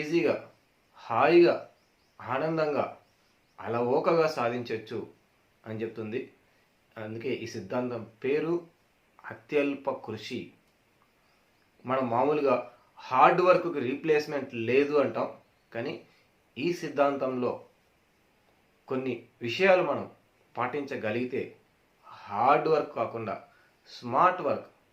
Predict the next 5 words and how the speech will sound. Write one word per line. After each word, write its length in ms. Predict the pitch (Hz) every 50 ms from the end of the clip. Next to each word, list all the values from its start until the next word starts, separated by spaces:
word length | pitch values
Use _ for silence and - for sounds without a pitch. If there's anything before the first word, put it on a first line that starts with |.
| _ _ _ _ _ _ -
సులభంగా, 640 | - - 151 147 165 165 175 170 156 127 107 92 - - - _ _ _ _ _ _ _ _ _ -
లీస్ట్ 520 | 135 139 165 196 220 233 226 - - 185 160
ఎఫర్ట్‌తో 480 | 139 - 147 135 - - 113 - 135 107 - - - _ _ -
మనం 140 | 117 117 113 110 117
అన్నీ 180 | 135 160 170